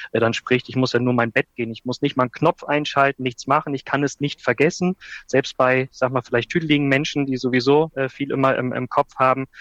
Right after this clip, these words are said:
äh, und das macht die Therapie mit Sicherheit auch, äh, so erfolgreich,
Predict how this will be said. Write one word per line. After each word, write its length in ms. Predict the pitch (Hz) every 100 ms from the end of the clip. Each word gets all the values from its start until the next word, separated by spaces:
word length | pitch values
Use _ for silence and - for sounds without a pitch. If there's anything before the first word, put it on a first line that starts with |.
| - - -
äh, 100 | 120
und 180 | 110
das 180 | 123 - -
macht 220 | 160 -
die 80 | 131
Therapie 480 | 135 123 120 -
mit 140 | 127 120
Sicherheit 440 | - 135 123 120
auch, 320 | 113 117 - -
äh, 240 | 117 113 113
so 140 | 117
erfolgreich, 760 | - - 123 127 - 127 139